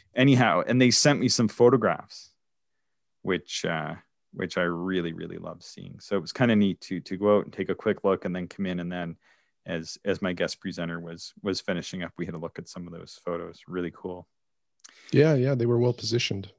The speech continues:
Speaker 2: And,
Speaker 1: Yeah,
Speaker 2: uh,
Speaker 1: did you see
Speaker 2: great
Speaker 1: it that
Speaker 2: oppor-
Speaker 1: night?
Speaker 2: I did, yeah, yeah, I did. And, uh, yeah, what you've got, or, or what we'll see on the eighteenth and nineteenth of November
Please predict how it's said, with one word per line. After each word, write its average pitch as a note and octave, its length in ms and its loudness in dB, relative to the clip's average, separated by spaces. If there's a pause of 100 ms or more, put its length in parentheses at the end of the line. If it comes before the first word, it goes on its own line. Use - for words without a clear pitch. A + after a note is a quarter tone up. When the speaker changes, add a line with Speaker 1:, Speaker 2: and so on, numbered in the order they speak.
Speaker 2:
And, G2 340 -4
Speaker 1:
Yeah, C#3+ 160 10
Speaker 2:
uh, A2 80 6
Speaker 1:
did C#3+ 180 8
you D#3+ 80 8
see D#3+ 160 6
Speaker 2:
great F3+ 100 12
Speaker 1:
it - 40 8
that G3 140 10
Speaker 2:
oppor- F#3+ 160 6
Speaker 1:
night? C#4+ 80 0 (420)
Speaker 2:
I D#3 100 6
did, C#3+ 260 6
yeah, A#2+ 280 0 (120)
yeah, A#2+ 140 -2
I A2 80 -2
did. A2 300 -2
And, A2 640 2
uh, G#2+ 280 6 (560)
yeah, C#3 260 6
what B2 300 4
you've A#2+ 140 2
got, C3 260 6 (260)
or, C#3+ 120 8
or D3+ 240 10
what D#3+ 160 8
we'll D#3 120 4
see D#3 200 2
on C#3+ 120 2
the B2+ 100 2
eighteenth C3 300 -4
and A2 80 -2
nineteenth A#2 340 -2
of G2 120 -4
November G2+ 640 4